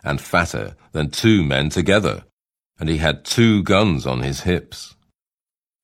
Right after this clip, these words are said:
He had hands the size of shovels,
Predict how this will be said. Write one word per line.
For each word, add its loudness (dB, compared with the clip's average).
He -4
had 0
hands 2
the -4
size 2
of -2
shovels, 0